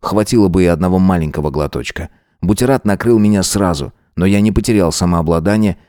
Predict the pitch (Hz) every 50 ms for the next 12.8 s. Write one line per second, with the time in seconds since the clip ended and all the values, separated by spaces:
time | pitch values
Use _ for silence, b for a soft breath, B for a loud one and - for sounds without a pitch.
0 | b b b 90 92 95 - 214 165 160 - 135 110 95 104 98 92 - 120 117
1 | 98 98 90 90 101 98 92 - 92 92 95 90 - - 92 76 62 65 - -
2 | - - _ _ _ _ _ - 80 82 90 87 85 80 92 110 117 120 127 123
3 | 117 107 98 90 90 87 92 85 76 67 78 73 69 60 - - - _ _ _
4 | _ _ _ _ _ _ _ - 117 117 92 - - 76 76 - - 82 85 87
5 | - - 104 104 120 131 123 117 110 104 95 - _ _ _ _ _ _ - 117
6 | 101 82 71 67 71 - - 87 71 60 - - - - - - _ _ _ _
7 | _ _ _ _ - - - - - 113 113 117 117 120 123 131 135 147 143 135
8 | - - 123 117 117 117 117 113 - - 113 107 98 - 113 117 113 101 87 -
9 | 78 78 67 - - _ _ _ _ - 95 101 107 101 87 107 117 113 107 101
10 | 92 - - - - 101 95 90 80 65 58 - _ _ _ _ _ _ _ _
11 | _ _ - 95 101 113 110 - 160 151 117 95 87 82 82 80 78 73 71 69
12 | 67 76 92 95 85 - 76 73 71 67 57 55 57 53 -